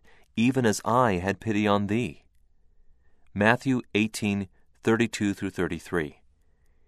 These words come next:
If you find yourself facing this problem, you may need to do as many of us have done.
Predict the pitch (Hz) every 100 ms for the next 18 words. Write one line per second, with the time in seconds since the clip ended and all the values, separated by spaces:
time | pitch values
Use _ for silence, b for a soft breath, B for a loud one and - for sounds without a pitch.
0 | _ _ _ - 131 135 - 180 196 170
1 | 151 139 - 127 127 120 98 87 - 110
2 | 101 76 - _ _ _ - 107 117 156
3 | 170 147 127 123 117 107 110 117 113 107
4 | 120 - 76 76 69